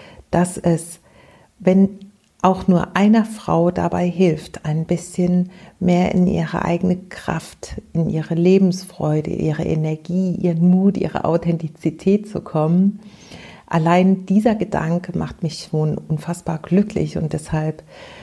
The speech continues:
freue ich mich, heute eine neue Folge mit dir teilen zu dürfen. Und das Thema heute soll sein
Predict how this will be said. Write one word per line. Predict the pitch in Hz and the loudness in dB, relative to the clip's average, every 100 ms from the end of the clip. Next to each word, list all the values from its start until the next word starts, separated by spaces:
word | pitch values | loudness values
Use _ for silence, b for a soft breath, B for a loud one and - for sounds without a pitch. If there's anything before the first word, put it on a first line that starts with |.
| B | B
freue | - - 151 170 | -18 -2 2 2
ich | 175 202 | 2 2
mich, | 196 196 - | 2 0 -2
heute | 165 - 175 | -2 0 0
eine | 160 156 | 0 0
neue | 156 165 | 0 0
Folge | 165 - 170 170 | -2 0 0 2
mit | 165 160 | 0 0
dir | 160 | -4
teilen | - 151 165 175 | -2 0 0 0
zu | - | -4
dürfen. | 151 156 151 151 180 208 - _ B B B B B - | -4 -2 -4 0 0 0 -12 _ B B B B B 0
Und | 170 165 160 160 156 - - - | 2 4 4 0 -2 -10 -12 -12
das | - 156 - | -6 -6 -4
Thema | - 196 208 196 175 | 2 4 6 4 2
heute | 180 185 196 185 | 2 2 0 -2
soll | 175 165 165 | 0 -2 -2
sein | 165 165 170 170 | -2 0 0 0